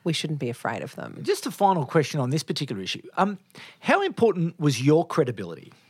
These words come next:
Speaker 2: your individual credibility, the person who was on the other end of the phone talking to the journalists, how much of a success factor was it that they knew who you were and perhaps they trusted you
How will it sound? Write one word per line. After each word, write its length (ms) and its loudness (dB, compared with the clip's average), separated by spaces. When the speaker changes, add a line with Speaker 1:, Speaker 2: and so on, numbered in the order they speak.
Speaker 2:
your 380 6
individual 460 0
credibility, 540 -4
the 100 -8
person 360 0
who 80 0
was 140 0
on 100 0
the 120 0
other 220 4
end 140 2
of 60 -4
the 60 -4
phone 460 -4
talking 380 0
to 80 -8
the 120 -8
journalists, 720 -10
how 280 2
much 260 0
of 80 -2
a 60 -4
success 540 -2
factor 320 -4
was 320 -6
it 120 -10
that 200 -8
they 180 -4
knew 240 -2
who 100 0
you 200 -2
were 200 -6
and 160 -6
perhaps 280 -4
they 100 -8
trusted 420 -8
you 160 -18